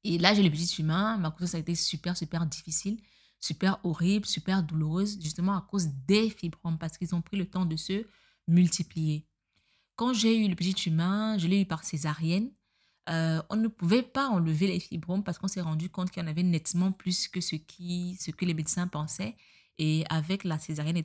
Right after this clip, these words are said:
j'avais déjà perdu beaucoup de sang. C'était, l'opération é-, était plus ou moins lourde. Donc, je me suis dit, euh, euh, ma gynéco m'a dit, comme on a déjà ouvert le ventre, on va attendre, euh, il faut attendre au moins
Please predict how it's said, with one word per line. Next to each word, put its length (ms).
j'avais 140
déjà 120
perdu 280
beaucoup 280
de 100
sang. 340
C'était, 680
l'opération 320
é-, 180
était 200
plus 180
ou 40
moins 160
lourde. 380
Donc, 260
je 80
me 80
suis 180
dit, 380
euh, 420
euh, 360
ma 80
gynéco 320
m'a 160
dit, 140
comme 160
on 40
a 40
déjà 180
ouvert 300
le 120
ventre, 360
on 100
va 140
attendre, 540
euh, 400
il 80
faut 400
attendre 400
au 60
moins 460